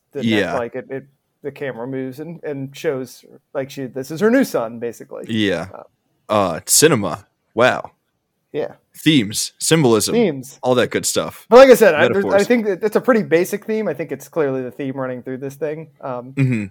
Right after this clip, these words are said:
Speaker 1: and
Speaker 2: It's also the theme of, like, all of P T A's movies.
Speaker 1: Yeah, I mean
Speaker 2: Um, he's a very gifted filmmaker,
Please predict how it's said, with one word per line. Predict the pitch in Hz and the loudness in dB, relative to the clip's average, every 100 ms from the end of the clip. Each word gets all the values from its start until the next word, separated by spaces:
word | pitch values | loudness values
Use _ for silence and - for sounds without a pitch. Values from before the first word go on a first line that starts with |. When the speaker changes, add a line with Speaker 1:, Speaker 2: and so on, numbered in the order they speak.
| - | -10
Speaker 1:
and | 139 127 131 127 | -10 -10 -10 -6
Speaker 2:
It's | 117 | 0
also | 190 202 | 2 2
the | 165 | -2
theme | - 117 117 | -2 -2 0
of, | 104 | -2
like, | 101 - - | -4 -4 -8
all | 110 98 104 | -2 -2 -2
of | 101 - _ | -6 -14 _
P | - 107 | -8 -8
T | - 104 | -4 -2
A's | 98 | -2
movies. | 98 98 101 110 104 - - | -4 -6 -4 -4 -4 -8 -4
Speaker 1:
Yeah, | 165 135 139 | 0 0 0
I | |
mean | 123 | 0
Speaker 2:
Um, | 98 87 90 87 _ _ _ _ _ _ _ _ _ _ _ | 0 -2 -6 -14 _ _ _ _ _ _ _ _ _ _ _
he's | - 147 | -2 0
a | 135 | 2
very | 127 160 | 4 4
gifted | 135 113 104 110 | 2 0 0 -2
filmmaker, | 95 98 98 107 - 131 | -4 -6 -2 -4 0 -2